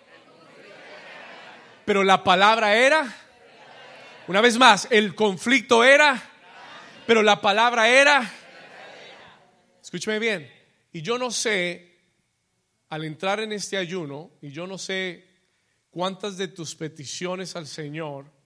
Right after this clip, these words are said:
que trajiste ese primer día eran por un conflicto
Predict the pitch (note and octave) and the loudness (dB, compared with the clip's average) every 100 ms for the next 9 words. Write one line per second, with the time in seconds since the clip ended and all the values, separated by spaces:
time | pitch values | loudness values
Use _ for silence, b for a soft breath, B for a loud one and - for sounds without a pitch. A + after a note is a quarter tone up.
0 | _ _ _ _ _ _ _ _ _ _ | _ _ _ _ _ _ _ _ _ _
1 | _ _ _ _ - C#3+ C#3+ C3 F3 E3 | _ _ _ _ -20 -20 -18 -12 -12 -12
2 | - C#3 C3 C#3 C#3+ D#3 E3+ D#3+ F3+ C#3+ | -14 -16 -16 -18 -12 -10 -10 -10 -12 -12
3 | C3 C3 _ _ _ _ _ _ _ _ | -16 _ _ _ _ _ _ _ _ _
4 | _ - D#3+ F3+ F3 - E3+ D#3+ F3+ F3+ | _ -12 -8 -6 -8 -8 -6 -4 -6 -8
5 | F3+ F3 F#3 _ - E3 D3+ C#3+ F#3+ G3+ | -12 -16 -20 _ -8 -6 -8 -10 -6 -6
6 | F3 - C#3 C3+ C#3+ | -8 -14 -12 -12 -14